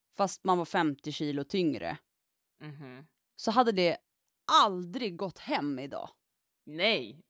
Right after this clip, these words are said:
Speaker 2: alltså, n-, jag, ne-, nej, men, och det är
Speaker 1: Nej.
Speaker 2: det här jag menar som jag
Speaker 1: <laughs>
Speaker 2: blir
Speaker 1: Ja.
Speaker 2: ledsen av. Jag, jag tänkte att jag inte skulle säga det, men nu säger jag det ändå, bara för att folk ska liksom fatta vad jag menar.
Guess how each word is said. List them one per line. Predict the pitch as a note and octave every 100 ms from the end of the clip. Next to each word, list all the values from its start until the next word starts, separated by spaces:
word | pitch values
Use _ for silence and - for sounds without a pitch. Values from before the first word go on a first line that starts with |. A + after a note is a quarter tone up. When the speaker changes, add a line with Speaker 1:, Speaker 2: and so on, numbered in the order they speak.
| -
Speaker 2:
alltså, | C#3+ - C#3+ C3 - -
n-, | D3 -
jag, | F3 G3+ B3+ B3 -
ne-, | F3+ G#3 - - -
nej, | G#3
men, | A#3+ B3
och |
det | G#3+
är |
Speaker 1:
Nej. | F3 - B3+
Speaker 2:
det | A#3+
här | B3
jag | A#3+
menar | A#3 A3+ G#3+
som | D4+
jag | G3 F#3
Speaker 1:
<laughs> |
Speaker 2:
blir | F3+ A3+
Speaker 1:
Ja. | C4 C#4+ - -
Speaker 2:
ledsen | G3+ G#3+ - G3+
av. | C#3+ D3+
Jag, | G3 G3 D3+ F3
jag | F3 F3+
tänkte | A3 G#3 G#3+
att | F3+
jag | E3+
inte | F3+ F3 E3+
skulle | - D3
säga | - D#3+ D3
det, | B2
men | D#3
nu | E3
säger | - E3 D3+
jag | C#3+
det |
ändå, | C#3+ D#3 B2
bara | C#3
för | C#3+
att | -
folk | C#3+ C#3
ska | - C3+
liksom | C3+ - C3+
fatta | D#3+ - - C#3+
vad | C#3+
jag |
menar. | D#3+ D3+ D#3 D2+